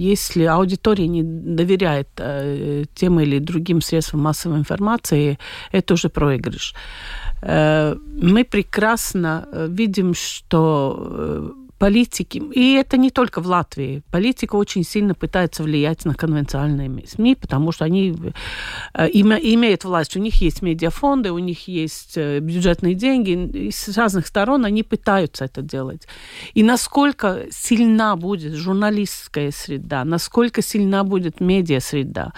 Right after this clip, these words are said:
насколько, м, э, мы все как, э, община, медийная община поймём, что мы являемся четвёртой властью,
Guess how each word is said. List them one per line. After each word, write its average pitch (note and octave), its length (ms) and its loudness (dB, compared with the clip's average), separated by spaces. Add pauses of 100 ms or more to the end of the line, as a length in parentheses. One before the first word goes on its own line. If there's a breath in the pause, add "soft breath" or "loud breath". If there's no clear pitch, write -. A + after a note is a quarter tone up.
(460 loud breath)
насколько, G#3+ 720 2
м, D3+ 840 -2 (100)
э, D#3 260 -2
мы G3+ 320 4
все G3+ 380 2
как, - 360 -4
э, E3+ 40 2 (320)
община, F3+ 680 2 (440 loud breath)
медийная F#3 460 4
община F3+ 400 -2
поймём, F3 580 0
что - 260 -2
мы E3+ 140 4
являемся F#3 640 0
четвёртой - 500 -4
властью, D#3+ 540 -2